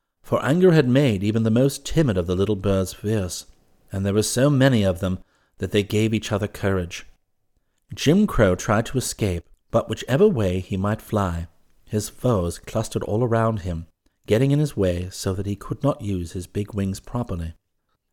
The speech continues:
And all the time they were pecking at him and fighting him as hard as they could.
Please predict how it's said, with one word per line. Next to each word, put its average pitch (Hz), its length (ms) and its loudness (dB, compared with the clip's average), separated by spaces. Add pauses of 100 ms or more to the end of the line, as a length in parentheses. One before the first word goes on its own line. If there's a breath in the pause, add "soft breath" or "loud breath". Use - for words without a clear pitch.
(120)
And 110 120 -2
all 135 280 4
the 170 80 2
time 101 540 0 (120)
they 104 100 0
were 104 100 0
pecking 110 420 -2
at 87 160 -4
him 90 140 -4
and 92 140 -6
fighting 107 420 -2
him 85 120 -6
as 85 100 -8
hard 101 420 -4
as 80 80 -8
they 87 140 -8
could. 107 400 -6